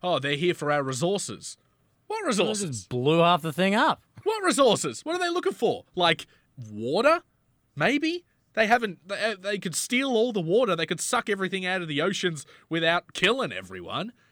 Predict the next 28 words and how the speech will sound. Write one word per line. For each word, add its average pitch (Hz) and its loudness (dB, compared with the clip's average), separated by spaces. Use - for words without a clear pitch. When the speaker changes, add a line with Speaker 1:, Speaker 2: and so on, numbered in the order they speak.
Speaker 1:
What 294 2
else 330 2
could 311 -2
we 262 -2
possibly 160 -2
have 135 0
that 123 -12
they 123 -2
want? 104 -6
Speaker 2:
Well, 240 -10
Speaker 1:
Like 262 -2
Speaker 2:
that's - -6
the 285 0
other, 165 -2
Speaker 1:
trees? 196 4
Speaker 2:
that's, 311 0
like, 254 2
why 185 4
Speaker 1:
Wood? 160 6
Speaker 2:
I - 6
liked, 151 2
um, 131 0
was - -6
it 127 -2
Speaker 1:
No. 117 0
Speaker 2:
Signs? 240 -2
Speaker 1:
Signs, 151 2
yeah. 151 2